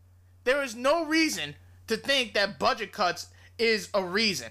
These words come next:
There has to be something behind the scenes where he was creatively frustrated, or maybe people speculated that he had, that it's his mental health. Maybe it's because he wanted out. Th-, that's probably the reason why.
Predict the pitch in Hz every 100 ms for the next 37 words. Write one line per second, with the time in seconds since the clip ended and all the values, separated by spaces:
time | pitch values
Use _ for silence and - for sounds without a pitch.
0 | - - 254 269 330 311 277 - 233 247
1 | 226 190 170 170 208 220 185 - 190 190
2 | 160 170 165 156 - - - 214 220 -
3 | 208 185 208 254 269 - 220 214 - 185
4 | 175 190 - - - 170 175 170 160 -
5 | - - 170 208 247 220 240 220 214 -
6 | 202 220 202 208 214 175 165 175 175 180
7 | - - - - - 180 190 202 170 156
8 | 190 277 247 185 175 196 - - - 156
9 | 208 262 254 226 - 233 226 226 196 175
10 | 185 220 220 277 294 - - _ _ _
11 | _ _ _ _ _ _ _ _ _ _
12 | _ _ - 214 175 180 233 - 240 269
13 | 262 226 208 233 220 180 226 285